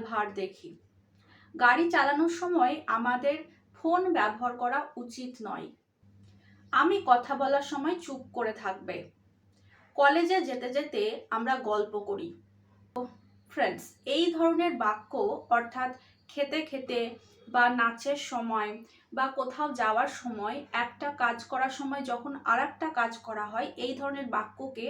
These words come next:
আমরা কি করে ইংরেজিতে ট্রান্সলেট করব? চলুন, আজকের এই সেশনটায় আমরা এই ধরনের বাক্যকে কি করে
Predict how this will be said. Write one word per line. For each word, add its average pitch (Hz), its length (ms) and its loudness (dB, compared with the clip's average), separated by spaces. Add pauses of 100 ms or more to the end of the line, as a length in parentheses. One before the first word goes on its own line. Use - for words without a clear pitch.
আমরা 233 260 -4 (100)
কি 269 100 -12
করে 302 260 -4 (120)
ইংরেজিতে 233 480 -6 (100)
ট্রান্সলেট 208 400 -10 (100)
করব? - 200 -10 (1300)
চলুন, 240 340 -4
আজকের 277 420 2
এই 294 220 -4
সেশনটায় 277 680 0 (320)
আমরা 247 280 2 (120)
এই 294 180 0
ধরনের 294 380 -4
বাক্যকে 240 500 -4 (120)
কি 254 140 -12
করে 302 200 -4